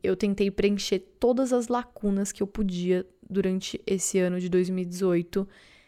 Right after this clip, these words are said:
tentar achar em todos os lugares possíveis aquilo que podia fazer com que eu me conectasse comigo mesma, com o meu propósito, com a minha jornada ali de,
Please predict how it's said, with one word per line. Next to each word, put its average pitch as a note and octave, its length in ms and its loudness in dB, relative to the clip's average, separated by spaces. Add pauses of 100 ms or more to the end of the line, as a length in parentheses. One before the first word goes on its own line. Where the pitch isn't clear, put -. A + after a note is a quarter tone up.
(140)
tentar G#3+ 380 4
achar G#3+ 420 0
em G#3 160 -4 (160)
todos C#4 420 -2
os B3+ 160 -2
lugares G#3 520 -2
possíveis A3 760 -2
aquilo A3 300 -4
que - 80 -12
podia G3 500 -2 (300)
fazer G3+ 480 0
com G#3 160 -4
que G3+ 160 -6
eu F#3+ 240 2 (640)
me G#3+ 140 2
conectasse A3 580 0
comigo B3+ 320 0
mesma, F#3+ 680 0
com - 140 -2
o - 20 4
meu G#3+ 220 2
propósito, G3 880 0
com F#3+ 640 -6
a - 80 -6
minha G3+ 360 0
jornada G3+ 680 2
ali G3 240 0
de, F#3+ 220 -6